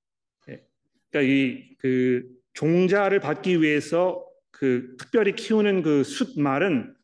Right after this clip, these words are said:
영어로 이제 스텔리언이라고 이제 그러지 않습니까? 그렇죠? 아주 그 기가 왕성하고 아주 건장한, 아, 그런 그 말을 이제 그 스텔리언이라고 이제 부르는데, 거기에 반해서 그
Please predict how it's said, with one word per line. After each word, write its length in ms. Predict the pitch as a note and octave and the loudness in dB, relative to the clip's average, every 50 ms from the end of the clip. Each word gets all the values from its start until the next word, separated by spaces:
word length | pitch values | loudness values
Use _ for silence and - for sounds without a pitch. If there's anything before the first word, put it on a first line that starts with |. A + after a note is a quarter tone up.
| _ _ _ - | _ _ _ -4
영어로 260 | D3 C#3 C#3+ D#3 D#3+ | -2 0 2 2 0
이제 80 | D#3 D#3 | 0 -2
스텔리언이라고 880 | D3+ - - - - - A3+ G3 G#3+ A3+ G#3+ G#3+ F#3+ F3+ E3 D3+ C#3 C#3+ | -4 -6 -8 -10 -4 -4 -2 0 0 0 2 2 0 0 0 0 0 -2
이제 100 | C3 A#2+ | -2 -4
그러지 200 | C3 B2 B2 B2 | -6 -6 -6 -6
않습니까? 500 | A#2+ A#2 - B2+ A#2 A#2+ C3 A2+ - - _ | -6 -6 -6 -8 -8 -6 -8 -10 -10 -10 _
그렇죠? 300 | - B2+ A#2 - F3 - - _ | -10 -8 -8 -8 -10 -14 -12 _
아주 400 | - - - E3+ D3 D3 D#3 D3 - | -8 -6 -6 -4 -4 -4 -4 -4 -4
그 140 | D3 C3 | -6 -6
기가 300 | - - D3+ C#3 E3 D#3+ | -4 -4 -2 0 0 0
왕성하고 880 | C3 A#2 B2 D3 D3+ C3+ F3 E3 D#3+ D3+ C#3 B2 C3+ D#3 G3 D4 - - _ _ _ _ - | 0 0 0 0 0 0 -2 -2 -2 -2 -2 0 0 -2 -2 -4 -8 -12 _ _ _ _ -10
아주 400 | - - - - - F#3 E3+ F3 | -8 -6 -6 -4 -4 -2 -2 -2
건장한, 640 | - E3 D#3 D#3 D3 E3 D#3+ D#3 D3 B2+ G#2 F#2+ - - _ _ _ _ _ _ - | -2 0 0 0 0 0 -2 -2 -2 -4 -6 -8 -14 -20 _ _ _ _ _ _ -8
아, 160 | - B2 A#2+ | -8 -6 -2
그런 240 | - D#3+ F3 F3+ F3 | 0 0 0 0 0
그 60 | D#3+ | 0
말을 460 | D3 C3+ B2+ B2+ C#3 D3 D#3 D#3 C#3+ | 0 0 2 0 0 2 2 2 2
이제 140 | C#3+ C#3 C#3+ | 2 2 0
그 180 | B2+ D3 C#3+ C3 | 0 0 0 0
스텔리언이라고 720 | - - - - A3+ A3+ A#3 A#3 G#3+ F3+ E3+ E3 D3+ D3 C#3 | -2 -4 -4 -2 0 0 2 2 0 0 0 0 0 0 -2
이제 80 | C3+ | -2
부르는데, 580 | - C#3+ C3+ C3+ C#3 C#3 C#3+ D#3 C#3 A#2+ D3+ - _ _ _ _ _ _ _ _ _ - - _ _ - - - _ _ _ _ _ - | -2 -2 0 0 2 0 0 0 -2 -2 -4 -8 _ _ _ _ _ _ _ _ _ -20 -20 _ _ -20 -20 -20 _ _ _ _ _ -4
거기에 340 | D#3 D#3+ E3 F3 A3+ A#3+ A#3 | -2 -2 0 2 2 2 2
반해서 720 | F#3 E3+ E3+ D#3+ D#3 D#3 D3 - F3+ F#3+ G#3+ A3+ - - - - _ _ _ _ _ _ _ - | 2 0 0 0 0 0 0 0 0 0 0 -2 -4 -10 -18 -20 _ _ _ _ _ _ _ -4
그 380 | - C#3+ C#3+ C3+ C3+ C#3 - | 0 2 2 2 0 -4 -14